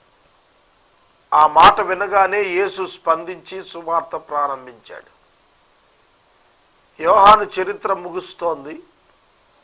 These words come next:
ఎరిగినటువంటి యేసు ఆ సువార్త భారం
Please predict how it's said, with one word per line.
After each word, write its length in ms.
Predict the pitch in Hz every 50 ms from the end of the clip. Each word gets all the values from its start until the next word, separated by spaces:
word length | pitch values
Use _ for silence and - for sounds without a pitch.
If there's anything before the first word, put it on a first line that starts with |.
| _ _ _ _ _ _ _ _ _ _ _ _ _ _ 190
ఎరిగినటువంటి 1300 | 170 170 180 190 185 196 185 190 180 147 185 175 170 165 147 127 - 165 151 147 147 143 143 - _ _ _ _
యేసు 560 | - 170 180 185 180 180 - 165 160 160 151 143 _ _ _ _ _ _ _ _ _ _ _ _ _ _ _ _ _ _ _ _ _ -
ఆ 180 | 156 151 151 151
సువార్త 560 | - - 165 165 170 175 170 - - - 156
భారం 540 | 139 123 135 139 143 147 143 143 135 -